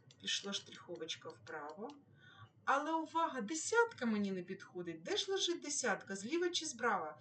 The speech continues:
Якщо вона ле-, лежала зліва, все, вона мені завжди підходила, тому що там немає штриховки, я б написала оцей правий проміжок. Але у мене той випадок, коли якраз в оцей проміжок десятка входить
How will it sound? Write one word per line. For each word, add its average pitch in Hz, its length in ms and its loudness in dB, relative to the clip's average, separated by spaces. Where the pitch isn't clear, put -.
Якщо - 280 6
вона 381 200 4
ле-, 339 180 4
лежала 311 480 2
зліва, 330 440 4
все, - 360 0
вона 277 340 0
мені 277 420 -4
завжди 233 380 -2
підходила, 285 560 -2
тому 247 200 -4
що - 120 0
там 254 120 -2
немає 247 200 0
штриховки, 240 520 -4
я 208 60 2
б 208 80 -10
написала 254 600 2
оцей 247 280 -2
правий 226 340 2
проміжок. 170 680 -2
Але 196 220 -4
у 214 120 -2
мене 427 360 2
той 349 140 6
випадок, 294 540 -4
коли 254 240 2
якраз 285 560 -2
в 196 120 -10
оцей 214 440 0
проміжок 226 720 -4
десятка 285 840 -4
входить 240 720 -4